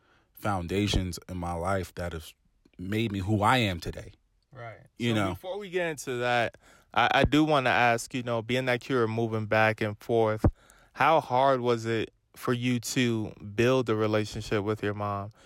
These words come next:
Speaker 2: You know, I know you said you had the, you know, rough times and, and, and y'all didn't see eye to eye. So how, how hard was that with you moving back and forth?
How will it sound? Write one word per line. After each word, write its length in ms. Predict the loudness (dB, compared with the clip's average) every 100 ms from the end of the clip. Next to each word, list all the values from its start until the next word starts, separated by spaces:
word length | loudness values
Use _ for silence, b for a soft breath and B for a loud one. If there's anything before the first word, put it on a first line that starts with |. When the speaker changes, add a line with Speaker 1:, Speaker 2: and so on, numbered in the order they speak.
| b
Speaker 2:
You 80 | -2
know, 80 | 2
I 100 | 4
know 100 | 4
you 140 | 2 2
said 240 | 2 2
you 140 | 2
had 320 | 0 2 2 0
the, 340 | 0 0 0 -6 b b b
you 80 | -6
know, 200 | -2 -2
rough 260 | 2 0 0
times 520 | 0 2 2 -2 -6
and, 240 | -8 -6
and, 340 | -8 -10 -10 -10
and 260 | -10 -12 -12
y'all 220 | -2 0 0
didn't 240 | -2 -4
see 240 | -6 -2
eye 140 | 0 0
to 140 | 0
eye. 200 | 0 0
So 220 | 0 -2
how, 280 | 0 2 2 0
how 220 | 0 2
hard 300 | 4 4 2
was 260 | 2 0 0
that 280 | -4 -4
with 200 | -8 -10
you 100 | -10
moving 300 | -14 -14 -14
back 180 | -12 -10
and 100 | -10
forth? 340 | -2 0 0